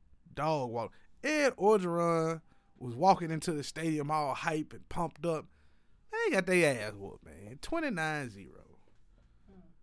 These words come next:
Twenty-nine to zero. Got they ass whooped. Just, just, just terrible. I hate I stayed up and watched that game. But I did.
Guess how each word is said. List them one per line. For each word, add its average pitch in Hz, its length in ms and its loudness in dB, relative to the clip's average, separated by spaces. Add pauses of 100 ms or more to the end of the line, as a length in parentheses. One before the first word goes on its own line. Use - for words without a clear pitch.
(360)
Twenty-nine 143 920 -6
to 120 140 -14
zero. 107 500 -14
Got 302 260 -8
they 190 320 -4
ass 151 500 -4
whooped. 113 680 -6 (640)
Just, - 540 -8
just, 180 480 -8
just - 520 -4 (440)
terrible. 233 720 12 (1500)
I - 140 0
hate 214 180 4
I 214 100 0
stayed 214 300 -2
up 208 100 -2
and 208 120 -2
watched 131 240 -2
that 110 160 -12
game. 87 340 -18 (1500)
But 226 120 0
I 269 160 6
did. 151 420 2